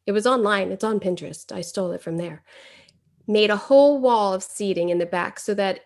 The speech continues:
we have more seating if people come over. And now I have storage. Not as much as those cabinets, I get it. But I still got storage under there, which worked out pretty good. It's already full. So yeah. <laughs>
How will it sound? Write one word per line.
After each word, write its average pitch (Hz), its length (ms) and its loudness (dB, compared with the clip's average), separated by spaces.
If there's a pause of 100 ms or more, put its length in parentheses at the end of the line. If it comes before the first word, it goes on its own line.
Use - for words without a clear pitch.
we 196 160 -4
have 196 480 -2
more 185 260 0
seating 185 760 -2
if 208 160 -8
people 175 240 -8
come 170 240 -6
over. 202 480 -4 (520)
And 226 320 2
now 254 180 0
I 262 300 2
have 254 200 -4
storage. - 680 -6 (200)
Not 226 200 -6
as 185 100 -8
much 202 420 -6
as 175 200 -6
those 160 200 -12
cabinets, 156 460 -14
I 165 80 -10
get 175 180 -10
it. - 140 -16 (220)
But 233 180 0 (300)
I - 20 -12
still 220 240 -8
got 185 200 -8
storage 165 360 -8
under 170 220 -12
there, 175 160 -14
which 175 240 -14
worked 185 180 -10
out 175 140 -10
pretty - 140 -8
good. 202 160 -4
It's - 120 -14
already 247 180 0
full. 254 320 -6 (360)
So - 160 -6
yeah. 247 220 -6 (300)
<laughs> 214 80 -10